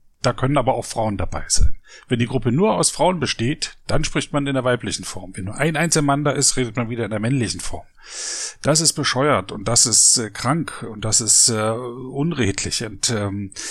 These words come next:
ähm, jetzt, äh, alle versuchen, eine schnelle Lösung zu finden. Aber ich bin auch zu der Überzeugung gekommen, dass es keine schnelle Lösung ist, dass wir eine ganze Weile daran arbeiten müssen.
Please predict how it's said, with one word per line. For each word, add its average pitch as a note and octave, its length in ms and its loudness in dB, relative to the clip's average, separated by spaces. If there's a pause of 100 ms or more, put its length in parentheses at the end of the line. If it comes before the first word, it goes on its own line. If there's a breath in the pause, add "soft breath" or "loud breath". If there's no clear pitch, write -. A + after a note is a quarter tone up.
(260 loud breath)
ähm, G2+ 280 -6
jetzt, - 440 0
äh, A2 160 -2
alle C#3 240 2
versuchen, C#3+ 380 0
eine B2 100 2
schnelle A#2+ 240 2
Lösung D#3+ 280 0
zu - 120 -2
finden. G#2+ 680 -6
Aber G#2+ 200 -2
ich - 160 -10
bin D3 360 -2
auch C#3+ 300 0
zu D3+ 200 0
der C3+ 100 0
Überzeugung B2+ 400 -2
gekommen, C3 280 -4
dass A#2+ 140 2
es - 80 6
keine B2+ 200 10
schnelle B2+ 280 -4
Lösung B2 300 -2
ist, G#2+ 200 2
dass - 180 -2
wir G#2+ 60 -6
eine G#2 120 -8
ganze G#2 280 -6
Weile A2 220 -2
daran G#2 240 0
arbeiten A2 400 -4
müssen. C3 360 -6